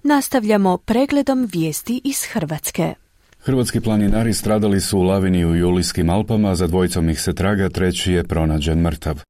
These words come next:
Speaker 2: U Zagrebu konzervativni aktivisti prosvjeduju protiv zdravstvenog odgoja u školama.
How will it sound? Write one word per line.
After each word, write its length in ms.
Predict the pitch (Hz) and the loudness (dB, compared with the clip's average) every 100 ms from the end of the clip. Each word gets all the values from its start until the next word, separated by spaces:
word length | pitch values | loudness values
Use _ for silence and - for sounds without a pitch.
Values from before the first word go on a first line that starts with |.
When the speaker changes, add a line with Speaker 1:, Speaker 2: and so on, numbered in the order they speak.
| - | -4
Speaker 2:
U 100 | 87 | -2
Zagrebu 420 | 87 85 85 78 | 0 0 0 0
konzervativni 800 | - 90 85 80 76 82 80 82 | 0 0 0 0 -2 0 0 0
aktivisti 680 | 76 - 80 90 90 - 76 | -2 -2 -2 0 -2 -4 -2
prosvjeduju 640 | 85 90 - 95 82 76 | 0 0 0 0 0 -2
protiv 320 | 80 78 80 | -2 -2 0
zdravstvenog 760 | 76 71 82 80 - 82 82 76 | -2 0 -2 -2 -2 0 0 0
odgoja 360 | 80 82 78 | 0 0 0
u 60 | 76 | -2
školama. 540 | - 107 82 - - | -2 0 0 -2 -4